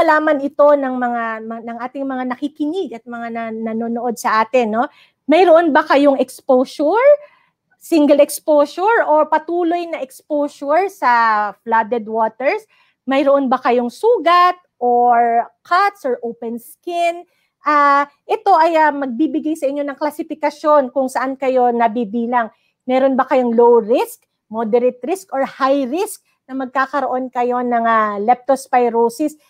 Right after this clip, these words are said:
dahil sa, ah, sa inyong exposure? At kung makikita mo dito, Kaiser, ay mayroong mga recommended. Again, these are recommended, ah, ah, medication for the risk for leptospirosis. But then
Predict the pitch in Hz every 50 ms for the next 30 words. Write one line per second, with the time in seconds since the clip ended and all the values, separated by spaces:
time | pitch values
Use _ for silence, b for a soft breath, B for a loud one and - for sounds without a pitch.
0 | _ - 208 233 269 254 247 247 - - 262 233 226 220 214 208 208 - 208 214
1 | 202 202 202 196 196 - _ _ _ _ - 220 247 240 254 277 285 285 285 254
2 | - - - - 254 240 233 226 226 - 302 294 254 208 185 b b b b b
3 | b 262 _ - 339 349 349 349 381 370 370 320 320 320 320 311 311 311 285 302
4 | 311 311 339 320 - 440 539 539 539 - - 339 330 349 339 b b b b -
5 | - 311 320 294 311 311 330 349 320 302 302 311 311 294 294 294 294 277 277 269
6 | 262 285 285 285 - 294 285 269 262 262 254 247 226 220 285 294 226 185 - _
7 | - 196 185 233 269 269 254 208 185 196 247 254 - 254 262 247 269 269 269 -
8 | 277 269 262 262 262 254 254 247 220 240 269 320 320 269 - _ _ _ _ _
9 | - 233 233 226 226 226 220 214 202 - 208 214 208 208 208 202 202 202 190 190
10 | 190 202 208 226 240 233 339 320 330 - 285 285 302 294 - - 254 277 370 453
11 | 466 b b b b b b _ - 294 277 285 285 277 277 277 254 220 262 262
12 | 247 247 285 339 - - _ _ - 302 277 269 254 247 247 247 _ - 277 269
13 | - - - 262 254 247 226 233 240 240 233 - 277 240 - _ _ _ _ _
14 | _ _ _ 175 190 220 220 - 320 359